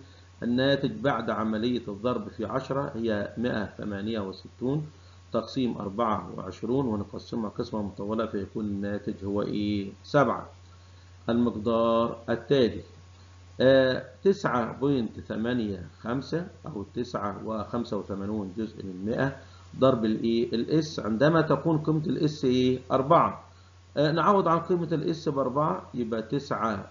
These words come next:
فاصلة ثمانية خمسة ضرب الأربعة، نقوم بالضرب من جهة الإيه؟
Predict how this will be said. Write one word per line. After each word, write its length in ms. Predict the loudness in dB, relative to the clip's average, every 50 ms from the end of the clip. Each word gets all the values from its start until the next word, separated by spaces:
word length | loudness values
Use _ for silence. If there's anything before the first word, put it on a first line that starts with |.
| -18 -10 -4
فاصلة 380 | -4 -4 -4 -4 -8 -8 -8 -8 -10 -8
ثمانية 500 | -6 -4 -4 -2 -2 -2 -2 -4 -6 -8
خمسة 420 | -10 -8 -6 -4 -4 -4 -6 -12
ضرب 320 | -8 -4 -4 -4 -4 -6 -8
الأربعة، 600 | -10 -10 -10 -12 -8 -6 -6 -4 -4 -4 -6 -8 -8 -16 -20 -20 -20 -20 -20 -10 -2
نقوم 360 | -2 0 2 4 4 4 4
بالضرب 420 | 2 0 2 2 2 2 4 2
من 220 | 2 0 2 0 2
جهة 280 | 2 2 2 2 0 0
الإيه؟ 420 | -2 -2 0 0 0 0 0 0